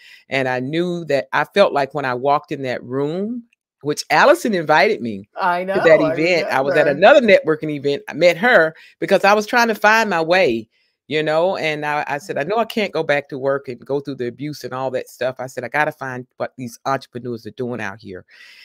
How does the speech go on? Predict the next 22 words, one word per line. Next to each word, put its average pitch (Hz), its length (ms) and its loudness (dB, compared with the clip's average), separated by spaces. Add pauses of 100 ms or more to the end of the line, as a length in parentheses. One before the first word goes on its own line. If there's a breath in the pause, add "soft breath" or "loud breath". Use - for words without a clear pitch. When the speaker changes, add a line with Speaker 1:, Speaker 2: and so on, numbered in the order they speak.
(180 loud breath)
Speaker 1:
And 143 220 -4
when 147 140 -6
she 208 180 -6
invited 165 380 2
me 143 100 -10
to 139 140 -16
you 143 180 -10
guys 127 380 -2
and 117 80 -10
I 113 40 -10
came 160 360 -6
there, 135 160 -4
I - 20 -2
know 127 140 -6
you 156 180 -8
was 143 140 -8
up 131 160 -4
in 123 80 -10
the 120 80 -12
front 131 240 -10
of 123 80 -10
the 120 100 -10